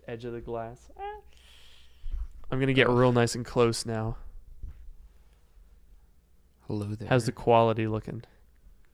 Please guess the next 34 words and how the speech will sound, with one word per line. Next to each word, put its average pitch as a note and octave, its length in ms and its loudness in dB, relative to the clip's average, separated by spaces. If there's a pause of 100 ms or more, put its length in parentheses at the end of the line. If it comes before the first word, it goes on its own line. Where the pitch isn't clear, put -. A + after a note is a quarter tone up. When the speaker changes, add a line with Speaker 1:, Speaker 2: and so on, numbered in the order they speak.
(300)
Speaker 2:
It B3+ 200 -10
looks C#4+ 260 -8
pretty E3+ 320 0
good. C#3 460 -2 (640)
Now A#2+ 160 2
you, B2 160 2
I - 20 0
mean, B2+ 140 2
you're C3 120 6
not, C#3+ 360 6
you're D3 140 2
not D3+ 220 6
centered. A2 640 2
Oh, D3+ 160 2 (120)
wait. A#2+ 280 -2 (800)
All C#3 60 -4
right, F#3 140 -8 (200)
yeah, C4+ 300 -10 (220)
it's - 420 -20 (1300)
Speaker 1:
This C3+ 180 6
is C#3 80 0
how D3+ 140 10
we're D3 80 8
gonna C3 160 6
do A#2+ 140 4
dark B2 340 4
mode A#2 240 2
from B2 160 -2
now A2+ 220 2
on. A2 200 0
We're A2+ 80 -4
doing C3 320 -2
this A#2+ 220 0
in, A#2 180 0